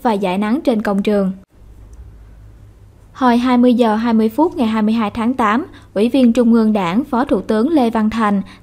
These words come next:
từ trần tại nhà riêng ở thành phố Hải Phòng sau một thời gian lâm bệnh nặng. Hoạt động cuối cùng ông tham dự trên cương vị Phó Thủ tướng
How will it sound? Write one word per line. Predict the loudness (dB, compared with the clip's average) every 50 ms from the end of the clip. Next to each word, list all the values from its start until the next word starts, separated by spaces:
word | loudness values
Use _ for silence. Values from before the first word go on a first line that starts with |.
| -6
từ | -2 0 0 2
trần | 2 0 0 0 0 0
tại | 0 0 0
nhà | 0 0 0 0
riêng | 0 0 0 0 0
ở | -2 -4
thành | -2 -4 -4 -2
phố | 0 0 0
Hải | 0 0 -2 -4 -2
Phòng | 0 2 2 2 0 -2 -4 -8 -20 -20 -20 -10
sau | -4 0 2 4
một | 2 2 2 -2
thời | -2 -2
gian | 0 0 0 0 0
lâm | 0 2 2 2
bệnh | 2 0 -2 -2
nặng. | -2 -2 -2 -4 -4 -6 -8 -18 -20 -20 -20 -20 _
Hoạt | -4 -2 -2 0 2
động | 0 0 0 0 2
cuối | 2 2 2
cùng | 2 2 0 2 2
ông | 0 -2 0
tham | 0 0 2 4 4
dự | 4 4 2 2
trên | 0 0 0 0 0
cương | 0 0 0 2
vị | 2 2 0 0
Phó | 0 -2 -2 0
Thủ | 0 0 -2
tướng | 0 0 0 2 2 0 0